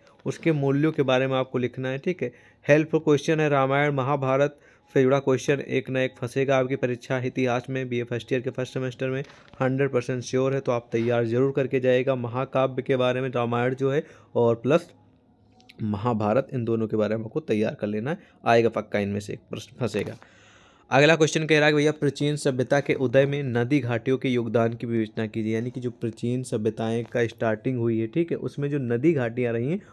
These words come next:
उनका क्या कंट्रीब्यूशन रहा, उनका क्या योगदान रहा है, उसके बारे में आपको एक्सप्लेनेशन करना है। इन सभी को मैंने महासंग्राम वीडियो में कवर भी करा रखा है।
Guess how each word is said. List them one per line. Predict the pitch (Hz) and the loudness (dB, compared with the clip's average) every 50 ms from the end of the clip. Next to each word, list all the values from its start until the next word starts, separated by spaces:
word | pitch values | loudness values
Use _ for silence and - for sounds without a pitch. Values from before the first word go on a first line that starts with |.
| - - - | -20 -12 -10
उनका | 139 143 139 165 151 | -8 -2 0 0 0
क्या | 151 143 135 | 0 -2 -2
कंट्रीब्यूशन | - - 123 120 117 - 127 113 117 117 113 113 120 120 117 | -2 -2 -2 -4 -2 -2 -2 0 0 -2 -4 -4 -6 -4 -4
रहा, | 117 117 | -2 -2
उनका | 113 113 117 120 139 135 | -2 -4 -4 -2 -4 -4
क्या | 123 - 120 | -2 -2 0
योगदान | 117 113 110 110 110 104 110 110 113 113 110 | 0 0 0 0 0 0 -2 -2 -2 -2 -2
रहा | 110 123 | -2 -4
है, | 139 - - - - _ - | -4 -6 -12 -20 -20 _ -12
उसके | 131 - - - 123 | -10 -8 -2 0 2
बारे | 117 113 110 110 | 2 4 2 2
में | 110 | 0
आपको | 110 104 - - 131 | 0 -2 -4 -6 -6
एक्सप्लेनेशन | - - - 123 113 110 107 107 107 - 113 | -6 -6 -4 -2 -2 -2 -2 -4 -6 -6 -6
करना | 110 117 113 113 113 120 | -4 -2 -2 -2 -2 -4
है। | 131 156 160 | -4 -4 -4
इन | 135 120 | -6 -8
सभी | 110 - 123 110 117 123 | -8 -6 -6 -4 -4 -4
को | - 123 | -4 -4
मैंने | 120 117 127 | -4 -4 -4
महासंग्राम | 127 120 117 113 113 107 113 113 110 113 113 113 | -6 -6 -6 -6 -6 -6 -6 -4 -4 -2 -2 -2
वीडियो | 110 110 110 107 113 | -2 -2 -2 -2 -2
में | 113 117 | -4 -6
कवर | 113 - - 110 120 120 | -6 -2 0 0 0 0
भी | 120 123 | 0 -2
करा | 120 - 120 120 | -2 0 0 0
रखा | 120 123 123 120 - 135 | 0 0 -2 -2 -2 -4
है। | 147 175 | -4 -4